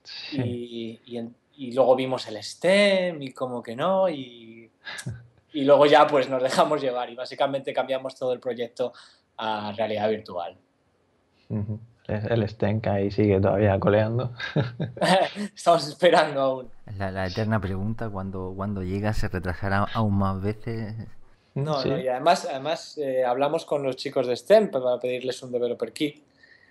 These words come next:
Speaker 2: pero es que por lo visto tenían problemas de todo tipo y si querías conseguir uno, te, nos, nos, nos ofrecieron mandarnos uno, pero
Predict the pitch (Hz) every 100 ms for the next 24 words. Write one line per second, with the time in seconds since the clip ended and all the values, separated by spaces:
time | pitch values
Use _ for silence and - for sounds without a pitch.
0 | _ _ _ - 127 120 143 156 139 139
1 | 170 151 143 151 151 135 143 151 185 214
2 | 208 - - - - - 123 147 156 131
3 | 190 185 127 120 117 117 117 - - 135
4 | 139 139 147 147 143 151 156 175 175 135
5 | 147 160 165 165 165 - - - 170 170
6 | 165 170 226 226 165 139 170 170 135 185
7 | 170 131 131 123 113